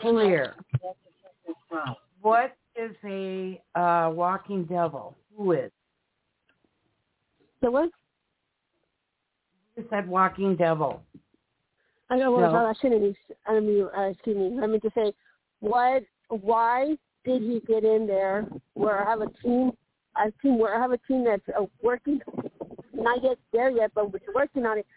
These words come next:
Speaker 2: And he has not contacted me yet, right? Um, he was,
Speaker 1: All
Speaker 2: he
Speaker 1: right.
Speaker 2: did it
Speaker 1: Well,
Speaker 2: way
Speaker 1: why don't
Speaker 2: before.
Speaker 1: we,
Speaker 2: Yeah,
Speaker 1: how
Speaker 2: let's
Speaker 1: about
Speaker 2: go to
Speaker 1: we
Speaker 2: question
Speaker 1: come
Speaker 2: on that.
Speaker 1: right through,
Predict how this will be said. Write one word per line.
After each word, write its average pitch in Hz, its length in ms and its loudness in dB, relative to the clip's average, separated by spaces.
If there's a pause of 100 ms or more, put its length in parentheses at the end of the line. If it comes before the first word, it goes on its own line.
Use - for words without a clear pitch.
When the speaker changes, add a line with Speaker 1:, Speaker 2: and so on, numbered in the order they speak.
(960)
Speaker 2:
And 233 160 2
he 302 140 4
has 277 200 2
not 262 180 -2
contacted 233 520 -4
me 196 120 -20
yet, 175 280 -6 (240)
right? 190 320 2 (1120)
Um, 185 420 -2 (360)
he 226 120 0
was, 196 140 -2
Speaker 1:
All - 60 2
Speaker 2:
he 226 60 0
Speaker 1:
right. 175 160 4
Speaker 2:
did 240 100 4
it 214 60 4
Speaker 1:
Well, 208 100 2
Speaker 2:
way 208 60 4
Speaker 1:
why 262 180 2
don't 349 140 2
Speaker 2:
before. 202 120 0
Speaker 1:
we, 233 100 -12 (1000)
Speaker 2:
Yeah, 185 180 0
Speaker 1:
how - 80 -6
Speaker 2:
let's 320 160 2
Speaker 1:
about - 80 -4
Speaker 2:
go 277 100 2
to 247 40 2
Speaker 1:
we 226 40 -4
Speaker 2:
question 214 320 -2
Speaker 1:
come - 40 -6
Speaker 2:
on 175 100 -12
that. 170 100 -14
Speaker 1:
right 247 200 -4 (300)
through, 233 100 -8